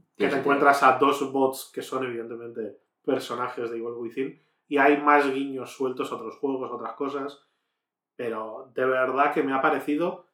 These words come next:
Speaker 1: espectacular. Y es un juego cortito. Es decir, había gente por ahí metiéndose con él de, "Te lo puedes pasar en seis horas". Efectivamente,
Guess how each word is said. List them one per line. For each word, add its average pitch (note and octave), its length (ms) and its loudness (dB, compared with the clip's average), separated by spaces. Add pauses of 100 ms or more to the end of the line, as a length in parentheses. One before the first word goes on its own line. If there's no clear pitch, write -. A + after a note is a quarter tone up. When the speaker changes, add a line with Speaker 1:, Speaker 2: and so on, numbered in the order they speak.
(100)
Speaker 1:
espectacular. B2+ 720 0
Y C3+ 80 2
es - 120 0
un D#3+ 80 -8
juego F3 320 0
cortito. B2 600 -6
Es C3 100 -8
decir, C#3+ 220 0
había C3+ 240 4
gente E3 300 0
por C#3+ 160 0
ahí C#3+ 80 0
metiéndose C3+ 440 -2
con C#3 140 -6
él D3 100 -2
de, C#3+ 200 -4 (160)
"Te - 80 -6
lo B2+ 100 2
puedes D#3+ 200 6
pasar - 240 0
en D#3+ 60 -2
seis - 220 -2
horas". - 300 -2
Efectivamente, C#3+ 480 -2